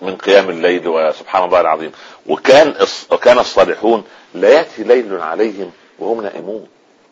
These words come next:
يعني لا يكن أحدكم قطرب نهار جيفة ليل.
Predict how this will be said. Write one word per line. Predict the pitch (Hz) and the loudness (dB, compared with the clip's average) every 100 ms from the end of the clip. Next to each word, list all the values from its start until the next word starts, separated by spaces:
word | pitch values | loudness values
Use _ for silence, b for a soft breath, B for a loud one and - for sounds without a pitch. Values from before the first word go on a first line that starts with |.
| _ _ _ _ _ - | _ _ _ _ _ -14
يعني | 76 85 82 | -10 -8 -4
لا | 82 92 | 2 4
يكن | - - - | 2 -2 -6
أحدكم | 78 107 98 95 92 b b b b | -2 -2 -2 -8 -10 b b b b
قطرب | - 123 110 101 95 | -2 -2 0 0 2
نهار | 90 87 110 110 | 0 -2 2 2
جيفة | 95 90 107 101 92 85 | 0 -8 -14 -12 -12 -12
ليل. | 101 | -12